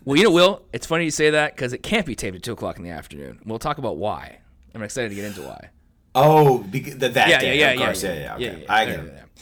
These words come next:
Speaker 1: yeah, yeah.
Speaker 2: Uh,
Speaker 1: Uh,
Speaker 2: okay.
Speaker 1: the January twenty-fifth, nineteen ninety-seven episode of Shotgun Saturday Night, it is the fourth episode of the show. Uh,
Speaker 2: Oh.
Speaker 1: they're already trying to, uh, iron things out. And we are in Webster Hall in the East Village, Manhattan. Uh, we're in New York, New York, baby.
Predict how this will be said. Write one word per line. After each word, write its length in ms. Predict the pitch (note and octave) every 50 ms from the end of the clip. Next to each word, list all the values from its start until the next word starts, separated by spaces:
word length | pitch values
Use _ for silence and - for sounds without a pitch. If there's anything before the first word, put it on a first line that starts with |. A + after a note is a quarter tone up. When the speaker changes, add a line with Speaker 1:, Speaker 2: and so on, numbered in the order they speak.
| - F3+
Speaker 1:
yeah, 60 | F#3
yeah. 140 | F#3 - -
Speaker 2:
Uh, 60 | F#3+
Speaker 1:
Uh, 140 | G3 F#3 D#3+
Speaker 2:
okay. 160 | C#3+ E3 D3+ D3 - - _ _ _ _ _ _ _ _ _ _ _ - -
Speaker 1:
the 260 | E3 E3 E3+ F3 F3 E3
January 440 | - - A#3+ C4 C#4 B3 G#3+ F#3
twenty-fifth, 760 | E3+ - D#3+ D#3 D3 C#3+ - - C3 A#2+ G#2+ - - - - -
nineteen 240 | C3 B2+ A#2+ B2
ninety-seven 300 | A2+ A2 - - A#2+ A2+ B2
episode 220 | A#2 A#2+ - C3
of 60 | B2
Shotgun 300 | - - C#3 C3 - B2+
Saturday 280 | A#2+ - C3 B2 B2 A#2+
Night, 120 | B2 B2+ -
it 80 | D#3+
is 120 | F#3+ G3+ F3
the 120 | F#3+ F3
fourth 360 | - - - E3 A3+ D4+ -
episode 360 | E3 A#2+ F#2+ - - B2+ A2+ G2+
of 80 | F2+
the 80 | F2 F2+
show. 420 | - - - C2 A#1+ C#2 G2 B2 _ - _ _ _ _ _ - A2
Uh, 160 | A2+ A2+ A2+
Speaker 2:
Oh. 40 | A#2
Speaker 1:
they're 160 | C3 B2+ C3
already 160 | C3+ C#3+ D3+
trying 160 | C#3 F3 D3 C3
to, 340 | B2 A2+ D#2+ E2+ A#2+ A#2
uh, 40 | G2
iron 280 | C2+ E2+ A#2 B2 B2 A#2
things 240 | B2+ A#2 A#2+ - B2+
out. 160 | A#2 B2+ B2
And 80 | D#3+ F#3+
we 100 | C4+ E4
are 120 | E4 B3+ A3+
in 160 | F#3+ E3+ C#3
Webster 440 | C3+ E3+ A3+ C#4+ - - A3 F#3+ E3
Hall 360 | - D#3 C3+ B2+ B2+ C3+ C#3+
in 140 | A#2 B2 B2+
the 200 | C3 A2+ - D3+
East 180 | F3+ - -
Village, 280 | C#3 B2+ A#2+ A#2+ A#2 A2+
Manhattan. 640 | A2+ A2 G2+ G2+ - G2+ G2 - - G#2+ G#2+ G#2 - _ _ _ - _ _ _ _ _ _ _ _ _ -
Uh, 400 | G#2 A2 G#2+ G2+ G2 G2 G2+ G2
we're 160 | G2 A2+ C#3+ D#3
in 60 | E3
New 80 | D#3
York, 320 | D3+ D#3 F3+ D3+ A2 - -
New 60 | A2+
York, 220 | B2 A#2 B2 - -
baby. 400 | - G#2+ F#2+ F#2 F2+ G#2+ C#3+ -